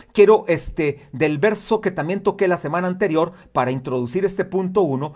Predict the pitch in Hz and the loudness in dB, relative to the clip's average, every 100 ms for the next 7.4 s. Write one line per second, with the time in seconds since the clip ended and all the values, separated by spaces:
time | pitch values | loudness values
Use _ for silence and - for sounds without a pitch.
0 | - - 139 120 120 147 180 185 185 175 | -6 -2 0 0 0 0 -2 -4 -2 0
1 | 185 190 180 202 202 190 202 190 - 160 | 0 2 2 2 0 0 0 0 -6 -4
2 | 165 143 - 185 - 170 - 107 87 90 | -4 -2 -2 -2 -4 -6 -4 -6 -6 -10
3 | 131 127 117 - 117 127 - 123 214 190 | -6 -4 -4 -8 -10 -10 -8 -6 -4 0
4 | 185 214 220 180 208 - - 110 135 147 | 0 0 -4 0 0 -2 -18 -6 -4 -2
5 | 160 - - 160 - 190 220 151 - - | -6 -12 -4 -4 0 -2 -2 -4 -8 -14
6 | - - - 160 226 233 220 226 202 170 | -16 -20 -6 2 2 2 2 2 2 0
7 | 196 196 202 - | 0 2 2 0